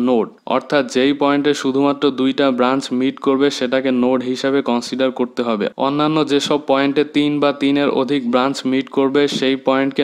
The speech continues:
নোড হিসাবেও কনসিডার করা যাবে, আবার জাংশন হিসাবেও কনসিডার করা যাবে। এবার আমরা দেখব সার্কিটে কিভাবে নোডাল অ্যানালাইসিস করতে হয়।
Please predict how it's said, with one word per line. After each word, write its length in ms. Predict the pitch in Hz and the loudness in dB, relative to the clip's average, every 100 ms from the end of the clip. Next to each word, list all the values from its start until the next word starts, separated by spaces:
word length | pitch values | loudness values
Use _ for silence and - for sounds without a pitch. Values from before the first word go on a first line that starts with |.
| 127 | 0
নোড 180 | 131 135 135 | 2 0 -2
হিসাবেও 320 | 131 139 139 139 | -2 0 2 2
কনসিডার 400 | 127 123 131 135 135 | -2 -2 -2 -2 2
করা 160 | 127 131 | 2 2
যাবে, 160 | 135 139 101 | 2 2 2
আবার 160 | 127 123 120 | 0 -2 -2
জাংশন 360 | 123 127 139 127 | -2 -2 -4 -4
হিসাবেও 340 | 123 131 139 147 123 | -2 0 0 0 -2
কনসিডার 400 | 123 131 127 135 135 | -2 -4 -2 -2 0
করা 180 | 123 123 | 0 0
যাবে। 200 | 117 95 - - - 131 | -2 -2 -6 -14 -4 0
এবার 160 | 143 143 | 2 2
আমরা 160 | 143 139 135 | 2 2 2
দেখব 200 | 139 120 117 - | 0 0 -2 0
সার্কিটে 400 | 123 131 147 143 139 | -2 0 0 -2 0
কিভাবে 300 | 131 139 139 127 | 0 0 0 0
নোডাল 260 | 127 127 139 - | 0 2 0 0
অ্যানালাইসিস 600 | 123 127 131 127 - 139 - - | -2 0 0 0 -2 -4 -6 -4
করতে 300 | 127 - 131 117 | -4 0 -2 0
হয়। 200 | 107 - | -4 -6